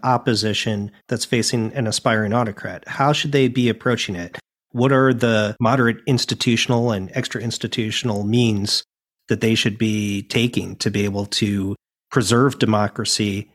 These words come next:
to get to the next election where they can eventually oust the autocrat or at least outlast him?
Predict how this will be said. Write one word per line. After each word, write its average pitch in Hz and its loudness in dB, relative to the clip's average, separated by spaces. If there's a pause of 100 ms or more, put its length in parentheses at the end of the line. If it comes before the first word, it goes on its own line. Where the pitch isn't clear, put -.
(140)
to - -2
get 113 -2
to - -8
the 117 2
next 110 2
election 107 0
where 101 -2
they 107 0
can 110 -2
eventually 101 -2 (500)
oust 120 0
the 113 2
autocrat 120 2
or 120 0
at 104 -2
least 117 0 (140)
outlast 123 0
him? - -14